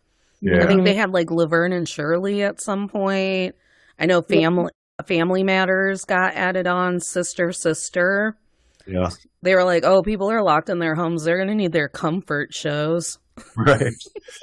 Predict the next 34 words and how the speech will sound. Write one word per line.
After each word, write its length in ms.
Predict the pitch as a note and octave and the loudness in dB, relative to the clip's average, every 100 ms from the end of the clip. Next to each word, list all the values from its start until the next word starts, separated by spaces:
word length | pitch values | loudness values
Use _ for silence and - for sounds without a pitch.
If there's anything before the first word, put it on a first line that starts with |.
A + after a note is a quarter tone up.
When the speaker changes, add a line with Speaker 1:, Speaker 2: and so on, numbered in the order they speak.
| - _ _ | -18 _ _
Speaker 1:
I 60 | D#3 | 4
mean, 160 | F3 E3 | 6 8
I, 100 | G#3 | 6
Speaker 3:
Mm-hmm. 360 | G3+ G#3 G#3 A3 - _ - | 6 4 4 0 -4 _ 0
Speaker 1:
I 100 | A#3 | 2
go 160 | D4 G#3 | 4 4
back 260 | G#3 C4+ | 4 4
to 80 | B2+ | 2
that 140 | G2 | 2
stuff. 340 | - - F2+ - | 0 0 0 -2
It's 160 | C3+ - | -6 2
like, 300 | C3 A2+ G#2+ _ _ _ _ _ _ _ _ _ - | 2 2 -4 _ _ _ _ _ _ _ _ _ -6
I, 100 | C#3+ - | -6 0
I 100 | C3 | 2
don't 120 | D#3 | 4
know. 80 | A#2+ | 6
Maybe 240 | A#2+ C#3 | 6 6
it's 280 | C#3 - - | 4 2 -8
comf-, 340 | - D#3 D#3+ - | -2 0 0 0
maybe 280 | C#3+ C#3+ D3 | 2 4 6
it's 120 | C3+ | 4
just 240 | - C#3+ - | 4 2 4
like 100 | C3 | 0
you 60 | |
say, 200 | A#2 C#3+ | 2 2
comfort 600 | A#2 C#3+ D#3+ D#3 D3+ D3 A#2+ | 2 2 0 2 4 4 4
or 520 | G#2+ G2+ G#2 G2+ G2 | 4 4 4 2 2
Speaker 2:
Mm-hmm. 280 | - E3+ F#3 G#3 _ _ | -2 -6 -8 -10 _ _
Speaker 1:
familiar 280 | B2+ D3 D3 | 2 4 6
with 200 | C3+ C3+ | 6 6
it 160 | C#3 C3+ | 4 4
or 100 | B2+ | 4
whatever. 480 | B2 B2+ B2 B2+ B2+ | 6 6 4 2 2
But 240 | A2+ F2+ | 2 0